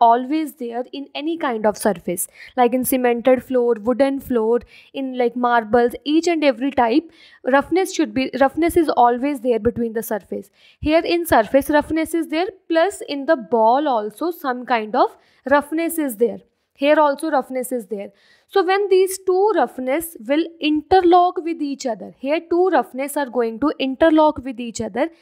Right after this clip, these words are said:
this interlocking between the roughness will give the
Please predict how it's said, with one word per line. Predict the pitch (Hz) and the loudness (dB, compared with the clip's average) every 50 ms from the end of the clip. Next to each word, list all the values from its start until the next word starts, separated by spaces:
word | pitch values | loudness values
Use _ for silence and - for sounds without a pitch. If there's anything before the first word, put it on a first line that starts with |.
| _ _ _ _ _ _ | _ _ _ _ _ _
this | 208 320 381 427 - - | 0 2 2 4 2 0
interlocking | - 302 302 285 285 302 285 277 285 262 254 262 302 311 294 | -2 -2 -4 2 2 2 2 4 2 2 2 0 -4 -4 -4
between | 262 285 277 262 254 247 233 226 | -4 -4 -4 -4 -6 -6 -4 -4
the | 247 233 | -4 -2
roughness | 214 220 208 - - 247 262 311 311 - | -2 -4 -4 -4 -6 -6 -6 -6 -6 -6
will | 233 240 254 240 | -6 -6 -6 -6
give | 202 185 233 226 214 180 | -4 -4 -6 -6 -4 0
the | - 262 349 | 0 0 0